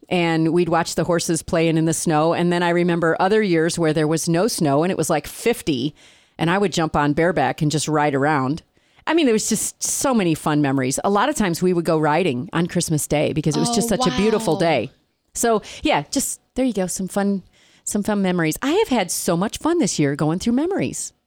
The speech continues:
Speaker 1: I don't know what it is. It's just this year. I'm finally in the Christmas mood.
Speaker 2: Yay.
Speaker 1: Maybe it's 'cause there's snow.
Speaker 2: I know, it's beautiful, isn't it?
Speaker 1: If there's no snow, I can't get in the mood because that was always the case with, with me growing up. It had to be snow.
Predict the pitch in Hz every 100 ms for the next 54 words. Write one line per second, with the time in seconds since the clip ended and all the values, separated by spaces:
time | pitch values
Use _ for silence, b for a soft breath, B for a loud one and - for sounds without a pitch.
0 | _ 269 330 349 349 403 320 - - 214
1 | - 269 - 262 - 220 311 277 135 b
2 | b - 220 - 240 285 285 254 - 269
3 | 254 226 240 339 170 160 b b _ 226
4 | 427 427 427 440 302 277 254 240 233 208
5 | - 196 220 - - _ _ _ - 196
6 | 196 190 - 175 180 175 165 160 - 151
7 | 214 277 254 285 330 - 339 302 220 240
8 | 247 247 226 285 277 226 220 240 247 240
9 | - 220 277 269 - 247 233 294 311 220
10 | 202 190 - _ _ _ _ _ 233 240
11 | - 220 226 220 220 220 277 - 165 147
12 | 180 185 208 180 196 196 208 202 - 277
13 | 240